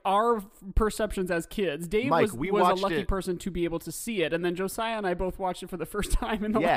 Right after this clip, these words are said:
Speaker 1: last forty-eight hours.
Speaker 2: A-, and I want you guys both to know that my girlfriend is very mad at me now because I told her we were watching it, and she was like, "No, I want to watch that with you. That's one of my
Speaker 1: <laughs>
Speaker 2: favorite movies." And,
Speaker 1: Uh-huh.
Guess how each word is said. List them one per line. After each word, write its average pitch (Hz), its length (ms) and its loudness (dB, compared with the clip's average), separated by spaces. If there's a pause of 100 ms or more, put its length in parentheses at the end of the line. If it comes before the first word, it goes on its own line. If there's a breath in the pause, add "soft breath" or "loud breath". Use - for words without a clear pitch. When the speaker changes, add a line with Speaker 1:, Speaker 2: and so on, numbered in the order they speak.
Speaker 1:
last - 180 -10
forty-eight 202 420 2
hours. 254 600 0
Speaker 2:
A-, 127 180 -4
and 147 120 2
I - 20 4
want 160 240 2
you 147 60 -2
guys 139 120 2
both 131 180 -2
to 131 60 -4
know 143 200 0
that 120 120 -2
my 110 140 0
girlfriend 117 380 -2
is 95 80 -6
very 104 180 0
mad 101 220 0
at 110 80 -6
me 104 80 -6
now 92 180 -2
because 98 220 -6
I 101 60 0
told 113 200 -4
her 107 60 -6
we 104 60 -2
were 98 120 0
watching 95 360 0
it, 127 160 -6
and 101 100 -6
she - 120 -6
was 107 140 -4
like, 107 160 -2
"No, 156 320 2
I 156 140 6
want 214 240 2
to 151 60 -4
watch 131 240 2
that 120 100 -6
with 110 160 -6
you. 110 80 -4
That's 190 200 2
one 277 120 -2
of - 100 -2
my 143 120 0
Speaker 1:
<laughs> - 180 -8
Speaker 2:
favorite 147 340 0
movies." 156 460 0
And, 311 100 0
Speaker 1:
Uh-huh. 359 200 0